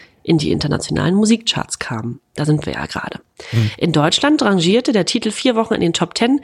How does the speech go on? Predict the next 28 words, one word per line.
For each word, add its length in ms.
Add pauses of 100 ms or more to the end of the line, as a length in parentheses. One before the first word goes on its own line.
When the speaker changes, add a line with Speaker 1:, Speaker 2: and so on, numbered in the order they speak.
(180)
Speaker 1:
und 180
wurde 180
für 160
über 220
zweihundertfünfzigtausend 1080
verkaufte 460
Exemplare 540
mit 160
einer 180
goldenen 360
Schallplatte 500
ausgezeichnet. 720 (560)
Für 120
den 160
besten 300
Coverhit 380
des 120
Jahres 380
wurde 160
Malinkewitz 720
im 160
Jahr 160
neunzehnhundertsiebenundneunzig 840
gemeinsam 540
mit 160
den 100
Ghetto 200
People 360